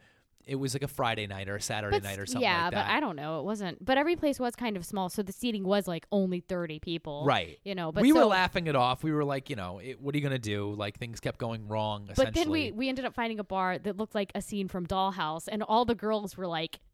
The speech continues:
Speaker 2: m-, supermodels, and
Speaker 1: Yeah,
Speaker 2: they were, like,
Speaker 1: yeah.
Speaker 2: opening champagne bottles with their boobs,
Speaker 1: Yeah.
Speaker 2: and, like, <laughs>
Speaker 1: <laughs>
Speaker 2: they
Speaker 1: Well, no, it
Speaker 2: were.
Speaker 1: wasn't,
Speaker 2: It was classy.
Speaker 1: it was
Speaker 2: It was
Speaker 1: classy. It
Speaker 2: classy.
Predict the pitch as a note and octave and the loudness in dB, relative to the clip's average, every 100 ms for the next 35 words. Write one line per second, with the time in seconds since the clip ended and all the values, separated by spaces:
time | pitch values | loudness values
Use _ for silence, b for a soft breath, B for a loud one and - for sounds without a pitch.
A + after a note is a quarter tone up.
0 | _ F3+ F#3+ - - D#4 C4 A3 F3+ E3+ | _ -4 -4 -2 4 6 6 2 0 0
1 | F3 F#3+ G3+ C#3 A#2+ A2+ B3 G#3+ F#3 B | 0 0 2 4 4 4 4 2 -2 B
2 | - C4+ - C4+ C4 C4 C#4+ B3 B3+ A3+ | 6 8 8 4 2 2 2 0 0 0
3 | A#3 G#3+ G#3 G#3 G#3+ G3 F3+ G#3 G3+ F3+ | 0 0 -2 -4 -2 -2 0 2 2 4
4 | F3+ F#3+ A#3 B3 B3 C4+ - E4 C#5 B4 | 6 8 10 12 12 12 8 6 4 2
5 | - F4 D4+ B3 A#4+ A4+ F#4 D4+ C#4+ C4+ | 6 6 6 0 -4 -6 6 10 12 12
6 | B3+ B3 D#4+ G4 G#4 - C#4 B3 C4+ G3 | 12 10 8 6 2 2 4 4 8 10
7 | G3 F#3 F3 C#3+ C3 A2 | 10 8 6 6 4 2